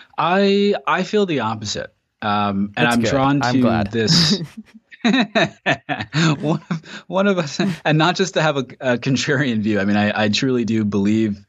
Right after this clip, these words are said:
Speaker 1: the opposite because, you know, I think we can, we can
Speaker 2: I'm not gonna
Speaker 1: look
Speaker 2: advocate
Speaker 1: at
Speaker 2: for
Speaker 1: the
Speaker 2: you to
Speaker 1: course
Speaker 2: join
Speaker 1: of
Speaker 2: my side of
Speaker 1: progress.
Speaker 2: this thing.
Speaker 1: Yeah, well,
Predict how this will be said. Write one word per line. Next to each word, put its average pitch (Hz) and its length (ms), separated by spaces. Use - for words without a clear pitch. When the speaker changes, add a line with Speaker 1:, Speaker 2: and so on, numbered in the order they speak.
Speaker 1:
the 98 100
opposite 101 480
because, 92 680
you 107 140
know, 87 340
I 110 100
think 113 160
we 110 120
can, 101 140
we 101 220
can 95 340
Speaker 2:
I'm 151 100
not 180 140
gonna 202 120
Speaker 1:
look 123 440
Speaker 2:
advocate - 60
Speaker 1:
at 98 100
Speaker 2:
for 127 100
Speaker 1:
the 117 40
Speaker 2:
you 113 80
to 104 60
Speaker 1:
course 101 160
Speaker 2:
join 104 140
Speaker 1:
of 98 40
Speaker 2:
my 87 220
side 76 160
of - 60
Speaker 1:
progress. - 280
Speaker 2:
this 55 80
thing. 50 140
Speaker 1:
Yeah, 139 300
well, 110 320